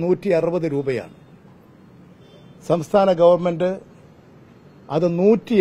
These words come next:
എൺപത് രൂപയായി താങ്ങുവില വർദ്ധിപ്പിച്ചു. ഇത് റബ്ബർ കൃഷിക്കാർക്ക് തികച്ചും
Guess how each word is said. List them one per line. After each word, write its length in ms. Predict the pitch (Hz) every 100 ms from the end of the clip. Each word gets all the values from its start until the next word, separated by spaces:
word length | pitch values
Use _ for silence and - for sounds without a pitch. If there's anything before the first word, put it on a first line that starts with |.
| 180
എൺപത് 340 | 202 214 214 175
രൂപയായി 520 | 170 175 165 156 156 165 - - - - - - - - - - - -
താങ്ങുവില 400 | 180 220 208 180 151
വർദ്ധിപ്പിച്ചു. 500 | 139 147 - - - - - - - - - - - - - - - - - 143
ഇത് 100 | 170
റബ്ബർ 220 | 185 214 180
കൃഷിക്കാർക്ക് 600 | 175 180 190 175 165 160 160 127 - - - - - - - - - - - - - -
തികച്ചും 420 | 160 202 -